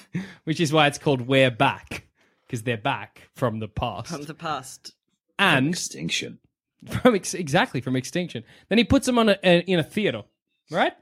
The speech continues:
Speaker 1: Right? Am I remembering this correct? Yeah, let's say
Speaker 2: I don't
Speaker 1: yes.
Speaker 2: fucking, I've never seen the film.
Speaker 1: Puts them in a theater.
Speaker 3: I'm out of
Speaker 1: Anyway.
Speaker 3: things that I remember about it.
Speaker 1: I watched it, not very recently, but maybe, maybe two years ago. There's a blood, there's a,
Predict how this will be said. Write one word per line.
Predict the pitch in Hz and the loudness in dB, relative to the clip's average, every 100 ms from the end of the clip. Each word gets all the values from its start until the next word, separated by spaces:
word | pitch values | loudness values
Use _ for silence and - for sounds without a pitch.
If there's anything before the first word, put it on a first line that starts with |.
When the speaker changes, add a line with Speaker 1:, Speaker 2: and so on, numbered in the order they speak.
| _ _ | _ _
Speaker 1:
Right? | 170 262 403 _ - _ - - _ _ _ _ _ _ _ | 2 2 2 _ -20 _ -16 -16 _ _ _ _ _ _ _
Am | 208 | 0
I | |
remembering | 247 262 277 277 | 2 4 4 4
this | 294 - | 2 2
correct? | 311 294 | 0 2
Yeah, | 240 | 2
let's | 226 247 | 2 0
say | 269 | 0
Speaker 2:
I | 226 | 2
don't | |
Speaker 1:
yes. | 233 139 - | 2 0 -2
Speaker 2:
fucking, | 190 190 | -6 -6
I've | 202 240 | -10 -10
never | 170 | -12
seen | - 165 | -14 -12
the | 160 | -14
film. | - 165 208 _ | -14 -14 -14 _
Speaker 1:
Puts | - 302 | -8 -4
them | 285 | -2
in | |
a | 254 | 0
theater. | 285 - | 2 4
Speaker 3:
I'm | 165 | 6
out | 156 | 6
of | 135 | 4
Speaker 1:
Anyway. | |
Speaker 3:
things | 147 135 - | 2 2 2
that | 117 | 2
I | |
remember | 110 104 110 90 | 2 2 -2 -4
about | 85 82 78 | -6 -8 -10
it. | 76 _ _ _ _ _ - | -12 _ _ _ _ _ -2
Speaker 1:
I | 214 | 2
watched | 311 330 330 | 4 4 -2
it, | 254 _ - | -6 _ -6
not | 214 139 | -6 -4
very | 135 151 143 | 0 2 4
recently, | 139 151 135 113 | 2 0 -2 -6
but | 135 | -4
maybe, | 151 156 151 | -4 -6 -8
maybe | 156 143 123 123 | -4 -2 -2 -4
two | - 190 | -4 0
years | 175 175 | 2 0
ago. | 131 110 101 _ _ _ | -2 -6 -10 _ _ _
There's | 330 | 2
a | 403 170 - | 2 2 -2
blood, | 147 170 240 196 202 | 0 4 4 2 -2
there's | |
a, | 294 | 0